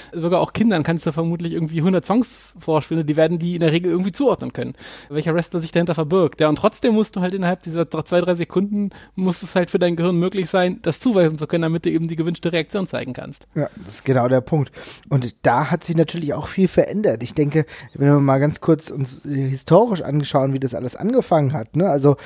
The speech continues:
Speaker 1: Hm.
Speaker 2: Wrestling-Themes haben eigentlich so zum ersten Mal ihren Break gefunden, so in den fünfziger Jahren, ne? Aber da auch nur ganz
Speaker 1: Mhm.
Speaker 2: selten, ne?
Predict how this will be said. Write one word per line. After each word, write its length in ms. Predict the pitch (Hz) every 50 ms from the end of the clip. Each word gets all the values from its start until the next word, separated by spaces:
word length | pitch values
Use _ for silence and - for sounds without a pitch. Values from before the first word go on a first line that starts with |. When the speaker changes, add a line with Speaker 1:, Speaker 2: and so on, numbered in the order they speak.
| - - -
Speaker 1:
Hm. 320 | 143 135 127 131 110 131
Speaker 2:
Wrestling-Themes 960 | 131 160 185 - - 220 202 190 - - - - 180 185 214 220 220 - - - - - - - -
haben 320 | - - 123 151 196 190
eigentlich 480 | - - 151 180 196 185 190 180 156 -
so 100 | - 165
zum 200 | 147 - 147 - -
ersten 460 | - 143 175 214 214 - - - 196
Mal 340 | 185 160 160 175 180 185 170 _ - - - - _
ihren 300 | - 170 143 135 123 113
Break 300 | 113 127 131 156 196 214
gefunden, 640 | - 220 175 - - 190 185 180 156 160 170 190 - _ _ _ _ -
so 100 | - 156
in 60 | 156
den 100 | 156 147
fünfziger 420 | - 160 151 - - 151 139 147
Jahren, 380 | 139 127 113 95 95 95 90 107
ne? 220 | 131 180 254 -
Aber 160 | - 156 165
da 140 | 156 151 175
auch 140 | 185 214 190
nur 160 | 190 185 165
ganz 220 | 160 165 170 185 147
Speaker 1:
Mhm. 40 |
Speaker 2:
selten, 360 | 147 147 120 120 123 - 135 147
ne? 280 | 185 214 196 151 151